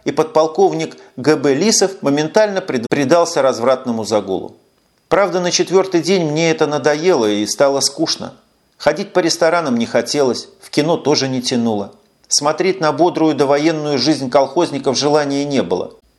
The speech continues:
«Волга-Волга» уже стояла поперек горла. Трофейные типа «Серенады Солнечной долины» и «Джорджа из Динки Джаза»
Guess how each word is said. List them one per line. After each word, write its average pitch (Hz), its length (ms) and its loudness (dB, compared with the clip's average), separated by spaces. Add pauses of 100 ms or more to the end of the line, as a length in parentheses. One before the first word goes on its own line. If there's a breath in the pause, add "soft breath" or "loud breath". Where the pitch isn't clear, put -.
«Волга-Волга» 175 840 2
уже 127 220 2
стояла 170 420 2
поперек 135 440 -2
горла. 98 440 0 (400)
Трофейные 165 720 0
типа 156 460 0
«Серенады 160 580 2
Солнечной 151 560 0
долины» 143 600 0
и 135 400 0
«Джорджа 131 500 0
из 123 260 -2
Динки 123 340 0
Джаза» 120 600 -2